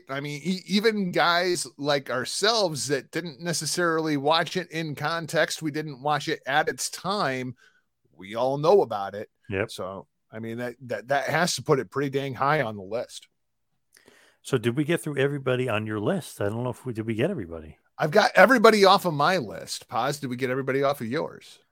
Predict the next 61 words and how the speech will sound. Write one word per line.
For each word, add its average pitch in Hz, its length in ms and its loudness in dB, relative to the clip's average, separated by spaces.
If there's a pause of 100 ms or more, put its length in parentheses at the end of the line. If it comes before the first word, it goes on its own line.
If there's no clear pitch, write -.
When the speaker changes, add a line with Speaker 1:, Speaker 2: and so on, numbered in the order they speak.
(140)
Speaker 2:
We 104 160 2
did. 131 340 6 (260)
The 214 80 0
only 285 140 4
name 202 260 4
that 147 140 2
I, 131 400 6
we 131 140 0
didn't 131 200 4
mention 120 300 0
yet 120 160 2
that 110 100 6
I 110 60 6
was 104 140 -2
thinking 120 320 -4
about 107 260 2
too, 117 200 0
'cause 101 140 -4
I 104 80 2
loved 110 300 4
his 101 140 -6
punch, 107 260 -4
especially 104 440 -4
'cause 95 160 -6
you 101 120 -6
mentioned 101 380 -6
Benoit, 98 420 0 (420)
but 104 100 -2
I 110 60 2
wanna 123 260 0 (120)
give 131 180 0
him 117 120 -6
too - 180 -4
much 110 220 -4
praise, 80 260 -8
is 82 100 -14
my 98 120 -2
boy 117 200 4
Kevin 117 300 0
Sullivan. 110 380 2
I 87 40 -2
always 131 280 0
loved 127 200 4
his 135 180 -2
punch - 440 -4 (420)
as 107 160 -2
well, 135 160 10
just 151 220 -2
because 160 400 6 (260)
it 139 140 8
always 170 280 6
seemed 170 200 -2
like 139 200 -2
it 151 120 -4
was 135 160 0
a 123 80 2
little, 123 540 2 (200)
like 120 200 6
you 113 60 -4
said, 113 200 0
dangerous 110 600 -2